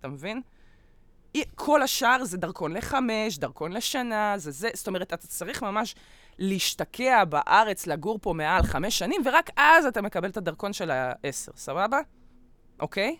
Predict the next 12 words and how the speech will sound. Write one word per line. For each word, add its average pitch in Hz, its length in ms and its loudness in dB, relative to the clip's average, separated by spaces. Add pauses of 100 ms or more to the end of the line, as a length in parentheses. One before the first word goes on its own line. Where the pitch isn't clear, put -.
(340)
סבבה, 143 480 -6
אז 139 120 -8
את 156 80 -12
זה 208 120 -2
יש 147 300 -2
לנו. 123 140 -12 (720)
אמ, 135 60 -12 (1700)
אמ, 156 180 -2 (280)
אוקיי, 156 320 -6 (180)
אז, 143 340 -6 (400)
אז - 120 -8
ככה. 147 300 -2